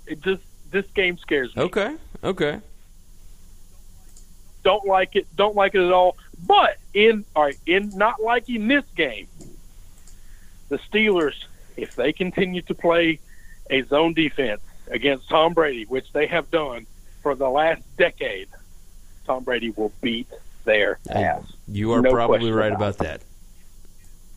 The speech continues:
Speaker 1: It is, it has happened for a decade. I get scared about the Steelers defense because they hit real hard and they make these big plays and they, they run all over the field. And then I remember, oh, but they play a zone. And Tom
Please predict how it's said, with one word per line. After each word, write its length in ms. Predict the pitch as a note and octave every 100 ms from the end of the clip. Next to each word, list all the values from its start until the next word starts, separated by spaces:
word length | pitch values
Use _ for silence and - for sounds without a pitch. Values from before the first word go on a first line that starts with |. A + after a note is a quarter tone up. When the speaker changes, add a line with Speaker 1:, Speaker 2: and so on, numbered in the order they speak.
| -
Speaker 1:
It 200 | F3 F3
is, 60 | - -
it 120 | F3
has 120 | E3+ D3 -
happened 480 | E3 F3+ - G3 F3+
for 200 | G3 G3
a 40 |
decade. 600 | F3 F#3 F3 F3 D#3+ D3 - - -
I 120 | C3+
get 220 | C3+ D3+ -
scared 320 | - E3+ F#3
about 240 | F#3 F#3 F3+
the 60 |
Steelers 380 | - G3 F#3 F3
defense 420 | E3 F3 E3+ D#3 -
because 240 | - A#2
they 100 | G2+
hit 260 | - F3+ E3
real 200 | F3 E3+
hard 420 | - D#3+ D#3 D#3+
and 100 | G#2
they 80 | G#2
make 260 | C3 F3 -
these 160 | F3+
big 280 | - F3 D#3
plays 480 | - D#3 D3+ D#3 D3
and 120 | A2+ - - - - -
they, 100 | A2+ A2+
they 100 | A2+
run 260 | D3 F#3+
all 180 | F#3 F3+
over 160 | F3+ E3+
the 80 |
field. 440 | E3 E3+ D#3+ D3+ D3+ - - - - - -
And 140 | D#3+
then 100 | F3
I 80 | E3+
remember, 500 | E3+ E3 F3 E3 D#3+ -
oh, 280 | D4 C#3 - - - - - - -
but 140 | A#3 A3
they 100 | A#3
play 300 | - C4 B3+
a 80 | F#3+
zone. 380 | F3 B3 F3+ A#2 - - - - - - - -
And 160 | D#3+ F3
Tom 340 | F#3+ G#3+ G#3